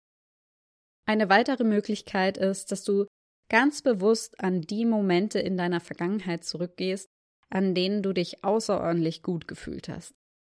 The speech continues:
An Situationen, in denen du dich in deiner Mitte und ganz du selbst gefühlt hast. Also reflektier dich doch mal selbst und bring zu Papier, was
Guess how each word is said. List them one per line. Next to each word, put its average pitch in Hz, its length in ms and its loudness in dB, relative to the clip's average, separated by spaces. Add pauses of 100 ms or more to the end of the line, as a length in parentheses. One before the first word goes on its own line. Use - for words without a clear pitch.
(100)
An 208 240 0
Situationen, 240 720 4
in 196 300 2
denen 202 360 2
du 196 140 0
dich 185 320 0
in 220 180 2
deiner 175 280 2
Mitte 262 400 2
und 190 320 -2
ganz 190 340 0
du 185 80 0
selbst 160 380 -2
gefühlt 156 400 -10
hast. 170 300 -12 (540)
Also 214 200 2
reflektier 233 640 2
dich 269 180 0
doch 202 220 -2
mal 180 180 2
selbst 190 380 2
und 165 320 -6
bring 254 260 0
zu - 180 -8
Papier, 202 600 -2 (380)
was 214 340 -4